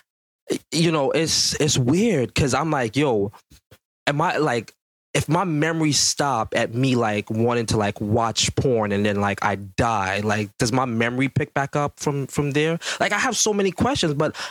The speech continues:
I'm willing to go out on a limb, like, and say, like, you know what? Fuck it. Like, freeze me. Like, 'cause I think, like, what they also do, they pump some shit in your blood so that you don't get, like, frostbites and shit like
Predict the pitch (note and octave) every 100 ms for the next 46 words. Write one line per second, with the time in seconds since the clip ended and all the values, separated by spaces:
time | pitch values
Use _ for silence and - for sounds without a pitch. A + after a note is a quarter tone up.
0 | - A#3 B3 A3+ A#3+ A#3 G#3+ F#3+ G3 F#3+
1 | F3+ D3+ A#2+ B2 F#3 F3+ B2 G#2+ G2+ F#2+
2 | - G#2+ - A#2 G#2 G#2 B2 D3 D3+ -
3 | - F3 F3+ B2+ G#2+ G2+ G2 - - -
4 | - _ - G3+ F#3+ B2+ G2+ A2 A2 G#2
5 | G2+ - - - - E3+ C#3+ A2+ F#2+ _
6 | _ _ - B2 - F3+ D3 B2+ A#2 B2
7 | B2+ C3 A#2+ A2+ A#2+ A2 G2+ - C#3+ C#3+
8 | B2 - E2 A2 G2+ G2+ C3 C3 G#2+ -
9 | A2+ G#2 - - B2 A2 G#2 G2+ G#2+ -
10 | - A#2+ E3+ - G#2+ G#2 - G#2 - G#2+
11 | C3+